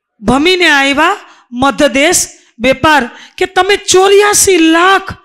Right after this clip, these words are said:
યોનિની અંદર પુન-, શં-, શંકરાચાર્ય કીધું ને, આદિ શંકરાચાર્ય, કે "પુનરપી જનનમ, પુનરપી મરણમ,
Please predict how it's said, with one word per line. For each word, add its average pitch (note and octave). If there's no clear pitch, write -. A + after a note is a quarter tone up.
યોનિની F4
અંદર D#4
પુન-, F#4+
શં-, D4
શંકરાચાર્ય D#4+
કીધું C#4
ને, G#4
આદિ C#4
શંકરાચાર્ય, C4
કે C#4
"પુનરપી F#4
જનનમ, C#4+
પુનરપી F#4
મરણમ, D4